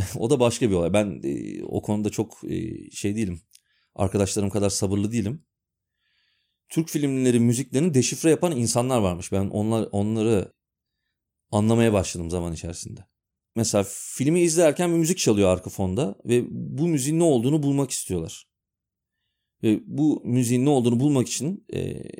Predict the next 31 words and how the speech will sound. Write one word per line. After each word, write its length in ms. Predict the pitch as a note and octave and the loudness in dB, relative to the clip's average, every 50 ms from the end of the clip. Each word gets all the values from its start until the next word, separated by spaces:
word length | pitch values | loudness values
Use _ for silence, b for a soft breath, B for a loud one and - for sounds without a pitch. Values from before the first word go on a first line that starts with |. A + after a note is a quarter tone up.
| - - | -14 -8
bazı, 720 | - A2 B2+ C3+ C3 B2+ A2+ A#2 A#2+ B2 B2 B2 A#2 - - - | -2 2 4 4 4 4 2 2 2 4 4 4 2 -2 -2 -2
e, 80 | G#2 G2 F#2 F#2 F#2 F#2 F2 E2 D#2+ - - - - - - A#1+ A1+ - _ _ _ _ _ _ _ _ _ _ _ _ _ _ _ _ _ _ _ _ _ _ _ _ _ - | 0 0 0 0 -2 -4 -4 -6 -6 -8 -8 -10 -10 -10 -12 -12 -14 -16 _ _ _ _ _ _ _ _ _ _ _ _ _ _ _ _ _ _ _ _ _ _ _ _ _ -2
varsayımlarla 840 | G#2+ A2+ A2+ B2 A#2+ - C3 C#3 C3+ C#3+ D3 C#3+ C3 A2+ A2 F2+ | 2 4 4 4 4 4 4 4 4 6 4 6 6 6 4 4
birlikte 260 | G2 F2+ F#2 - - | 2 0 -2 0 2
hani 240 | B2+ B2 B2+ B2+ A#2+ | 2 2 2 0 0
bu 100 | A#2+ B2 | -2 -2
şu 160 | - - D3+ | 0 2 4
olabilir 420 | B2+ A#2+ A#2+ B2 A2+ A2 A2 A2+ A2 | 6 6 6 6 4 4 2 0 0
gibisinden 760 | G#2 G#2 F#2 F#2 - - G#2 F#2+ F2+ F#2 F#2 A2 D3 - - - | 0 0 0 0 -2 -2 -2 -2 0 0 0 0 -2 -6 -6 -2
başlıyor. 380 | G#2+ G#2 F#2+ - - A#2 C#3+ | 0 0 0 0 0 0 2
Ya 100 | D#3+ C3+ | 2 2
da 280 | C3 C3 B2+ - - A#2 | 2 0 -2 -2 0 2
bazen 340 | C3 C#3 C3+ G#2+ A2 G2+ A#2+ | 4 4 4 4 2 2 2
de 80 | C#3+ | 0
biliyorsun 320 | C#3+ C#3 B2+ G#2+ - - G2+ | 0 2 0 0 0 -2 -8
işte 120 | - - | -6 -4
Ennio, 240 | F#2+ A2+ A2+ B2 - - | -2 0 0 0 0 0
Ennio 260 | B2 A#2 A#2+ B2 B2 | 0 0 0 0 0
Morricone'yi 800 | B2+ C3 C3 C3 B2 B2 A2 G2+ G2+ B2 C#3+ D3+ C#3+ - - _ - - | 0 0 0 0 0 0 0 0 0 2 2 0 0 -2 -4 _ -6 -4
genellikle 440 | A#2+ A#2+ A2+ G2+ F#2+ F#2+ - C3+ | -2 0 0 0 -2 -2 -4 -4
bilirsin. 400 | B2+ B2+ C3 B2+ - - E2+ E2 - _ _ _ _ _ _ _ _ _ _ _ _ _ - | -2 -2 -2 -2 -2 -4 -6 -8 -10 _ _ _ _ _ _ _ _ _ _ _ _ _ -10
İşte 160 | - - G#2 | -4 0 2
Yılmaz 360 | A2 B2+ B2+ A#2+ A#2 A2 G2+ | 4 4 4 4 2 2 0
Güney'in 260 | G#2+ G#2+ G#2+ G2+ G2 | 0 0 2 2 2
filminde 640 | F#2+ - A#2 G#2 G2 F#2 F2+ F2+ F#2 B2 D3 C3+ A2 | 0 0 0 0 0 0 0 0 2 2 2 2 2
Ennio 220 | A2+ A2 A2 A2 | 0 0 0 0
Morricone'nin 540 | A2 A2+ A2 G#2+ G#2+ - G2+ F#2+ G2 A#2+ C3 | 0 2 0 0 0 0 0 0 0 0 0
Ecstasy 360 | - G#2+ - - - G2 - | -2 -2 -2 -2 -4 -4 -4
for 200 | - - G#2 G#2 | -2 0 0 0
Gold 240 | A2 A#2 A2+ A2+ A#2 | 2 2 0 0 0
çalar. 380 | - - A#2+ A2+ F#2 - - | 0 0 2 2 2 0 -4